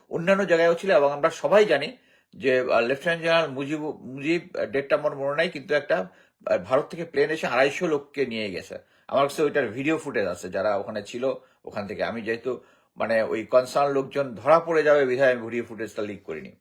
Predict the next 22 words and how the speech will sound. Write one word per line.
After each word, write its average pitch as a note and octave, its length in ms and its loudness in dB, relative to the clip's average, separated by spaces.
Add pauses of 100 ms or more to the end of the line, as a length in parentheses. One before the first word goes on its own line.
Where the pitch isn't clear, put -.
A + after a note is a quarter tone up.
(140)
আচ্ছা। - 340 -16 (2500)
আহ, B2 580 -2
খুলনা C3+ 360 -4
সেনা, B2+ 180 -4
আচ্ছা, G#2+ 360 -4
আমি C#3+ 220 -6
এরপরে D3 300 -2
যাব C#3+ 200 0
সরাসরি C#3 400 -6
পাঁচই C#3 480 -4
আগস্টে D3 380 -2
শেখ C#3 260 -8
হাসিনা C#3+ 420 0
জেনারেল C3+ 340 -2
ওয়াকারের C#3 400 2
পক্ষে। D#3 520 -6 (800)
আচ্ছা, A2+ 440 0
ব-, G#2+ 320 -14
বলেছি D3 280 -6
শেখ D#3 180 -2
হাসিনা, D#3+ 240 2
আহ, B2+ 580 4